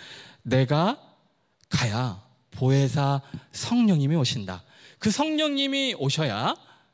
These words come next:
진리로 나아갈 수 있다. 그 성령님은 진리 가운데로 인도하신다라고 예수님이 말씀하십니다. 예수님은 제자들이 지금 이해하지 못하는 것을 나중에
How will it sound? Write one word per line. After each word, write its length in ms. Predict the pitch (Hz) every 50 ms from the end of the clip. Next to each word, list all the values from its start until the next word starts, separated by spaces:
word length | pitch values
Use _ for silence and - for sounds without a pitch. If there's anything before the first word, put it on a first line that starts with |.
| _ _ _ _ _ _ _ _ _ _ _
진리로 920 | _ - - - - 135 120 117 113 110 113 104 113 131 180 277 339 - - - _ _
나아갈 480 | - 98 98 98 104 110 113 - 113 113
수 140 | 117 - -
있다. 340 | 107 92 - - 95 - - _ _ - _ _ _ _
그 100 | - 247
성령님은 580 | 208 247 247 240 240 233 226 233 247 277 302 262
진리 380 | - - 208 190 196 214 247
가운데로 500 | 240 - - 214 208 202 202 208 208 208
인도하신다라고 1000 | 202 156 139 143 147 143 139 143 - 139 135 143 143 143 139 127 117 123 123 151 156
예수님이 340 | 131 - - 170 175 185 180
말씀하십니다. 760 | 147 123 120 - 151 135 123 113 - 113 101 95 92 92 - - - - - - - - -
예수님은 340 | - 180 - 277 285 311 302
제자들이 420 | - - 208 214 233 233 254 247 254
지금 320 | - - 196 214 233 226
이해하지 480 | 170 156 160 202 233 240 240 240 240 240
못하는 440 | 196 196 - - 202 190 196 208 196
것을 460 | 180 175 170 - 247 247 165 101 - - - - - - - _
나중에 640 | - 117 117 135 143 143 143 135 123 120 143 214